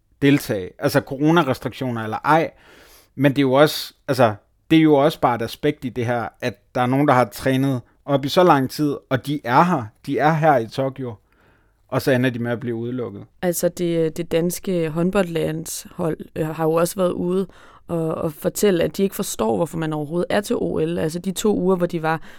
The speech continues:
Speaker 2: på en træningslejr i, øh, i en, på en stillehavsø, måtte de ikke forlade deres hotelværelser overhovedet. De fik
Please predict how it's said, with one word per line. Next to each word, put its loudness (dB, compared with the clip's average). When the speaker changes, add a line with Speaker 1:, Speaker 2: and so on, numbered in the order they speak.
Speaker 2:
på 2
en -2
træningslejr -2
i, -6
øh, -8
i -6
en, -8
på -8
en -6
stillehavsø, 2
måtte 0
de 0
ikke -4
forlade 0
deres -2
hotelværelser -4
overhovedet. 2
De -2
fik -4